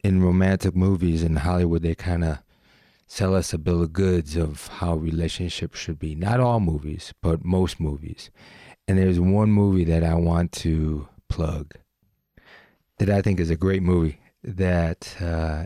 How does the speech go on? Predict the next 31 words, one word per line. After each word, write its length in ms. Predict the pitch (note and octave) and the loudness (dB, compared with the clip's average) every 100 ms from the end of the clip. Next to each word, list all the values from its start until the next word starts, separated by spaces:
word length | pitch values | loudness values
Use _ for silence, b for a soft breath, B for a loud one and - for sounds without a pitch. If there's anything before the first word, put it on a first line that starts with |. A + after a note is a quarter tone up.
| - | -8
is 180 | - E2+ | -4 -2
a 140 | E2+ E2 | -2 0
good 240 | G2 F2+ | -2 -2
depiction 480 | F2+ G2+ G2 - E2+ | -2 -2 -2 -2 -2
of 120 | D#2 | 0
what 140 | F2 | 0
I'm 180 | E2+ E2 | 2 2
gonna 220 | D#2 D#2 | 0 0
be 160 | D2+ D2+ | -2 -4
talking 340 | - F#2 - | -2 -2 0
about 280 | E2 D2+ D#2 | -2 0 -2
in 100 | G2 | -4
this 240 | E2+ E2 - | -4 -4 -6
episode. 500 | - - F2+ E2 - B B B - | -6 -6 -2 -2 -4 B B B -4
And 120 | G2 | 0
I 180 | F2+ F#2 - | 0 -2 -4
actually 560 | F#2 G2 - - G2+ E2+ | 0 0 -2 -2 -2 -2
saw 460 | - - F2+ F2+ | -4 -4 -2 0
this 280 | F2 F2 - | -2 -4 -2
movie 520 | F2 E2+ E2 E2 - - | 0 2 0 0 -4 -6
the 140 | F2+ | -2
night 720 | E2+ E2+ E2+ F2+ - - - b b b b _ - | 0 2 2 0 -4 -14 -18 b b b b _ -4
after 560 | F2 E2+ - E2 F2 - | -2 -4 -4 -2 -2 -4
I 220 | F2 E2 | -4 -2
recorded 760 | D#2+ D#2 D#2+ - E2+ E2 D#2+ D#2 | -2 -2 -6 -6 -4 -2 -4 -6
this, 480 | - - - - - - | -8 -8 -12 -16 -18 -10
which 300 | - - - | -8 -8 -8
was 520 | E2+ E2 D#2 - - B B B B B B B B _ - | -6 -6 -6 -10 -18 B B B B B B B B _ -6
an 180 | F#2+ - | -4 -2
interesting 680 | F#2+ - F2+ - F2 E2+ | -2 0 -2 0 0 0
serendipitous. 1300 | - - F2+ E2 D#2+ F2+ - D#2+ E2+ - - - | -2 -2 0 -2 -2 -2 -2 -6 -6 -8 -10 -10